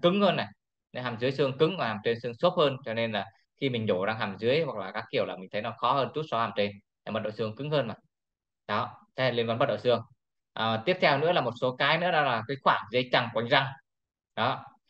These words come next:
khoảng dây chằng quanh răng, nếu như mà, à, dây chằng quanh răng là nó bình thường, ok, thì mình nhổ,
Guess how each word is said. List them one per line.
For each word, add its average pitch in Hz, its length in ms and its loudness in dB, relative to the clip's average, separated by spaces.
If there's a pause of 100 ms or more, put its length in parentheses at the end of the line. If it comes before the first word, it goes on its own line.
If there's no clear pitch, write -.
(180)
khoảng 110 180 0
dây 113 120 -2
chằng 131 140 2
quanh 113 140 -2
răng, 120 220 0
nếu 139 140 6
như 156 160 0
mà, 110 220 0 (280)
à, 107 140 -4
dây 120 200 0
chằng 117 160 0
quanh 107 120 -2
răng 117 240 0
là 110 100 0
nó 107 200 0
bình 151 180 -2
thường, 123 180 8 (140)
ok, 104 140 -12
thì 110 260 -2
mình 92 120 -16
nhổ, 87 180 -12